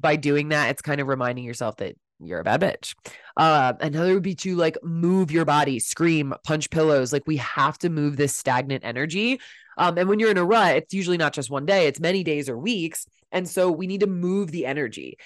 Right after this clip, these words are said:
And so whether it be in the morning or the middle of the day or whatever, like, have a moment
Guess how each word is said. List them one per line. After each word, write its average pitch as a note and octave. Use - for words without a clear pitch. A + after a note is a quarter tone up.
And F3+
so F3+
whether F3
it D#3+
be E3
in D#3+
the D#3+
morning A#3+
or F#3+
the E3
middle D3+
of C#3
the C3+
day F#3
or E3
whatever, C#3
like, B2+
have C3+
a G#3
moment E3